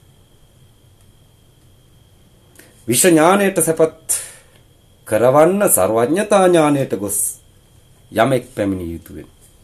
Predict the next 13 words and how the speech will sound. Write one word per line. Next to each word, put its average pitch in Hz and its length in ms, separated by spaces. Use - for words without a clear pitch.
සර්වඥතා 220 640
ඥාණය 165 420
නැතුවත් 165 440
විශ්ව 107 220
ඥාණයට 160 460
ඇතුල් 151 300
වීමට 123 320
ඕන 156 320
කෙනෙකුට 180 360
වරම් 107 340
තියෙනවා. - 240
ඕන 156 280
කෙනෙකුට 160 340